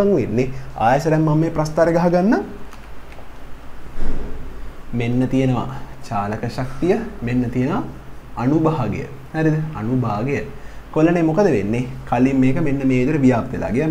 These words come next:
මෙන්න අපේ ඇක්ටිවේෂන් එනර්ජි එක. ඔක ඊ ඒ කියලා මාක් කරන්නේ. මම ඒ ඊ කියලා දැම්මට. දැන් මොකද වෙන්නේ? උත්ප්‍රේරකයක් දැම්මම මේකේ ශක්ති බාධකය අඩු වෙනවා. එහෙනම් මේක කරගන්න ඕනේ න අවම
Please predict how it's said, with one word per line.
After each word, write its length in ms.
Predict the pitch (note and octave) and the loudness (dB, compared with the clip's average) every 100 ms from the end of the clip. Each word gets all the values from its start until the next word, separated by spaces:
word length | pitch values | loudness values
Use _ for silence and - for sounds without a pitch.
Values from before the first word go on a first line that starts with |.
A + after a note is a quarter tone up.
| B2 | 0
මෙන්න 220 | B2 B2 | 0 0
අපේ 200 | A2+ A3 - - - - | 0 -2 -2 -10 -12 -10
ඇක්ටිවේෂන් 600 | - C3 B2 A2 C3+ C3+ | -4 2 2 2 0 0
එනර්ජි 340 | A2 A#2 C#3+ A#2 | 0 0 2 2
එක. 80 | F#2+ | 0
ඔක 120 | A2+ | -2
ඊ 220 | G2+ A2+ B2+ | 0 2 4
ඒ 60 | B2 | 2
කියලා 180 | A2+ G#2 | 0 -4
මාක් 180 | G#2 G#2 | -4 -4
කරන්නේ. 240 | F#2+ C3+ B2+ | -4 -4 -2
මම 80 | A#2+ | -2
ඒ 200 | - A#2 G#2 | 0 0 0
ඊ 60 | G#2 | -2
කියලා 160 | B2+ D3 | 0 0
දැම්මට. 320 | A2 C#3 - - - - - - - - | 0 0 0 -4 -12 -16 -14 -14 -12 -2
දැන් 160 | D#3+ G3+ | 0 2
මොකද 160 | A#3 G3+ C3 | 4 4 4
වෙන්නේ? 200 | A#2+ B2+ C3 | 2 0 -2
උත්ප්‍රේරකයක් 560 | - F#3+ F#3+ F#3+ F3+ | 0 2 4 4 2
දැම්මම 280 | F3+ C3 A2+ A#2+ | 0 -2 -2 0
මේකේ 180 | C#3 C#3+ | 0 0
ශක්ති 280 | B2 - D3+ | -2 0 0
බාධකය 340 | D3+ D3+ D3+ D#3 - | 2 2 0 0 2
අඩු 180 | D3+ G3+ | 4 4
වෙනවා. 320 | B2+ G2+ A2+ A#2 | 4 -2 -6 -4
එහෙනම් 240 | B2+ B2+ A#2 | -2 0 0
මේක 280 | A#2+ B2+ B2+ C#3+ - | 0 0 0 -4 0
කරගන්න 440 | - A#2 C3 C#3 C3+ | 0 2 0 0 0
ඕනේ 180 | C3+ | 0
න 80 | D3 D3 G#2 | -2 -2 -2
අවම 180 | A#2 | 0